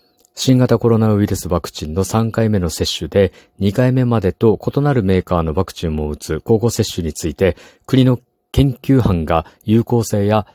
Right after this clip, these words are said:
副反応のデータを二月十八日に公表しました。」「二回目までファイザーを接種した人が三回目でモデルナを打つと、三回ともファイザーを打った人に比べて、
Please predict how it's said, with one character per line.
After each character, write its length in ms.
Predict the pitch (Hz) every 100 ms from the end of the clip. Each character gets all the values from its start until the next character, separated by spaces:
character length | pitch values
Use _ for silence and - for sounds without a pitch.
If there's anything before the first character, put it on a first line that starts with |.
| -
副 200 | - 110
反 240 | 120 117
応 140 | 95
の 160 | 85 73
デ 160 | 90 85
ー 20 |
タ 140 | 73
を 220 | 80 78 -
二 140 | 107 117
月 420 | 127 - 127 -
十 220 | 107 120
八 260 | - - 95
日 200 | 90 104
に 120 | 131
公 140 | -
表 180 | 98 98
し 140 | 87 92
ま 80 |
し 80 | 80
た。」 180 | - - _ _ _ _ _ _ _ _ -
「二 140 | 131
回 160 | 175 170
目 100 | 170
ま 140 | 143
で 240 | 131 123 -
フ 140 | -
ァ 40 |
イ 40 | 117
ザ 140 | 104
ー 20 | 87
を 100 | 80
接 240 | - 87
種 120 | -
し 100 | 90
た 100 | -
人 240 | 87 - 85
が 240 | 87 82
三 360 | 67 120 131 131
回 180 | 135 127
目 140 | 123
で 180 | 107 85
モ 160 | 90
デ 140 | 110 131
ル 80 | 117
ナ 160 | 95
を 80 | 80
打 100 | 82
つ 140 | -
と、 260 | - 90 82 - - _
三 260 | - 156 156
回 200 | 160 151
と 100 | 151
も 220 | 160 -
フ 60 | -
ァ 100 | 123
イ 40 |
ザ 180 | 107 98
ー 100 | 85
を 80 | 85
打 100 | -
っ 20 |
た 200 | - 98
人 220 | 85 -
に 80 | 85
比 160 | 76 101 104
べ 120 | 104
て、 380 | - 135 127 90